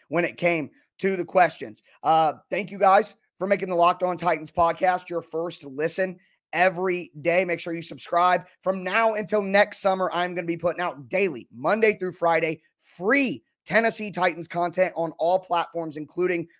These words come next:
the Locked On Titans YouTube channel. I mean, w-, what else do you need to know? I've been a Titans fan for nearly twenty-five years, certified film junkie. We're gonna be going over the X's and O's, all the biggest stories.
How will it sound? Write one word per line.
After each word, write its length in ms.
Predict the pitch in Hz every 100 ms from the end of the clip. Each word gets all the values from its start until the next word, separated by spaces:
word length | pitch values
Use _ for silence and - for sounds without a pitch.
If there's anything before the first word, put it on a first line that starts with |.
| -
the 80 | 151
Locked 280 | 160 165
On 140 | 165 156
Titans 400 | 151 143 139 123
YouTube 380 | 180 - 165 151
channel. 480 | 180 170 165 156 - _ _ _
I 120 | 160
mean, 400 | 175 170 151 135 - _ _ _ _
w-, 200 | 156 180
what 140 | 214 233
else 260 | 214 -
do 120 | -
you 120 | 190 175
need 240 | 175 160
to 80 | 151
know? 260 | 156 135 -
I've 120 | 131 135
been 140 | 175
a 60 | 160
Titans 360 | 185 190 170
fan 260 | - 180 185
for 100 | 175
nearly 260 | 175 170
twenty-five 640 | 165 175 180 170 165 156 170
years, 360 | 190 196 190 -
certified 640 | - 196 208 180 170 160
film 260 | 185 180
junkie. 320 | 160 175 170 175
We're 100 | 151
gonna 140 | 151
be 80 | 147
going 240 | 160 165
over 160 | 160 143
the 120 | -
X's 320 | 190 - 156
and 120 | 147
O's, 340 | 180 190 196 - _ _ _
all 200 | 180 220
the 80 | 214
biggest 300 | 175 160 -
stories. 580 | - 196 202 180 170